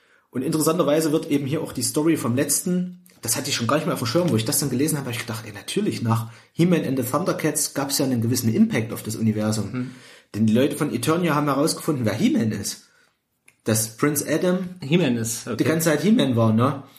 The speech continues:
Speaker 2: Okay.
Speaker 1: Und das nimmt hier, nimmt hier auch nochmal so ein bisschen Rückbezug drauf. Die Leute vertrauen ihm nicht mehr so richtig.
Speaker 2: Mhm.
Speaker 1: Also er versucht hier, die Leute zu befreien von dem falschen He-Man gleich am Anfang. Einem Fake He-Man,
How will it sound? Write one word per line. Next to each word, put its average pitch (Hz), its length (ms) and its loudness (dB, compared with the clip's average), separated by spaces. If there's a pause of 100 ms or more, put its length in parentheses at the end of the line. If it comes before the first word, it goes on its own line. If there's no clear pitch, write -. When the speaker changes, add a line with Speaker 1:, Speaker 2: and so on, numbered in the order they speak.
(180)
Speaker 2:
Okay. 113 140 -6
Speaker 1:
Und 120 100 -2
das 156 180 2
nimmt 175 220 2
hier, 220 440 0
nimmt 170 220 2
hier 208 140 2
auch - 180 -6
nochmal 175 320 2
so 160 80 0
ein 156 100 -2
bisschen 160 440 0
Rückbezug 208 540 -4
drauf. 180 300 0
Die 147 80 2
Leute 160 260 2
vertrauen 226 400 0
ihm 123 140 2
nicht 110 160 4
mehr 110 120 2
so 107 120 -4
richtig. 107 400 -4
Speaker 2:
Mhm. 127 500 -2
Speaker 1:
Also 123 160 -2
er 135 120 2
versucht 156 380 -2
hier, 175 420 0 (400)
die 147 60 4
Leute 160 240 4
zu - 120 -4
befreien 151 380 0
von 139 140 0
dem 117 120 2
falschen 202 320 2
He-Man 202 420 0
gleich 175 220 0
am 165 100 -2
Anfang. 190 560 -2 (600)
Einem 131 160 -2
Fake 160 260 2
He-Man, 175 480 2